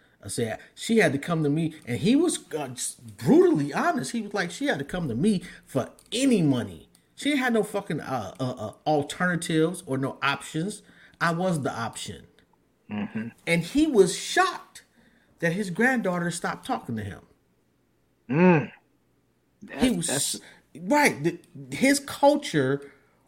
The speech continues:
Speaker 1: that culture was so prevalent that he couldn't conceptualize. He was like,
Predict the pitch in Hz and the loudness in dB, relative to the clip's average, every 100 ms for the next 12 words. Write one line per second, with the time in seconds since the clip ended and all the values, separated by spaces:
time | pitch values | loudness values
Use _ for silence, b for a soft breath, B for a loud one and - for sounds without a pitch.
0 | b 107 214 247 - - 254 254 - 156 | b 4 6 6 2 -4 0 0 0 0
1 | 147 139 143 - - 240 247 233 170 - | 2 2 2 0 0 4 4 2 -4 -14
2 | _ _ _ - - 294 226 147 120 113 | _ _ _ -6 0 0 2 0 0 -4
3 | - b b - 165 185 233 254 202 190 | -12 b b -2 -2 0 -2 -2 -4 -6
4 | 208 185 - - 311 311 226 185 139 117 | -6 -6 -4 -2 -2 -2 -2 2 4 2
5 | 98 80 - 208 202 165 | 0 -6 -10 -4 -4 -4